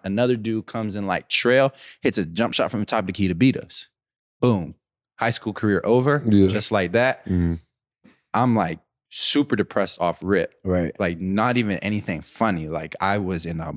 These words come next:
Speaker 1: bad place.
Speaker 2: Yeah.
Speaker 1: I would not go to school in the mornings. I would, like, wait, like, an extra hour and a half, two hours, drive on into school. They'd be like, "You're late again." I'd be like, "I don't really even care." Like, I'd sit there in
Speaker 2: Yeah.
Speaker 1: class. Like,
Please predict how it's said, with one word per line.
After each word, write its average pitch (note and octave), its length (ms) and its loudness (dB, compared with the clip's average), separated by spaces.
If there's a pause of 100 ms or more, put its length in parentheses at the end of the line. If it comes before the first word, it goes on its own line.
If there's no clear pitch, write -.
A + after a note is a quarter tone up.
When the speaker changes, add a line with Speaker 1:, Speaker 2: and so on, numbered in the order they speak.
(260)
Speaker 1:
bad G2+ 340 2
place. - 540 -8
Speaker 2:
Yeah. G2 340 6
Speaker 1:
I F#2 80 2
would F2 180 -2
not G#2+ 220 0
go A2 80 0
to G#2 80 0
school G#2+ 220 0
in G2+ 40 2
the F#2+ 80 0
mornings. F#2 560 -6 (160)
I F#2 80 0
would, F#2 140 -2
like, F2 240 -4
wait, G#2+ 280 0
like, F#2+ 200 -2
an C#2 80 -4
extra G2 320 -2
hour G2 160 2
and G2 80 -2
a - 20 -2
half, F#2+ 220 -2
two F#2+ 220 -2
hours, F2+ 380 -2 (300)
drive F2+ 240 0
on G2 80 0
into G2 160 0
school. F#2 220 -2
They'd F2+ 100 -2
be F2+ 80 -6
like, F2 140 -10
"You're F#2 80 -4
late A#2+ 240 4
again." F2+ 220 -2
I'd F2 100 -8
be F2 60 -6
like, F2 80 -6
"I F2+ 60 -4
don't F2+ 140 -6
really F2+ 180 -8
even E2+ 200 -10
care." G2 360 -2
Like, - 180 -10
I'd - 120 -8
sit - 240 -4
there G2 100 2
in F#2+ 140 4
Speaker 2:
Yeah. F#2 60 4
Speaker 1:
class. F#2+ 320 2
Like, F2+ 160 0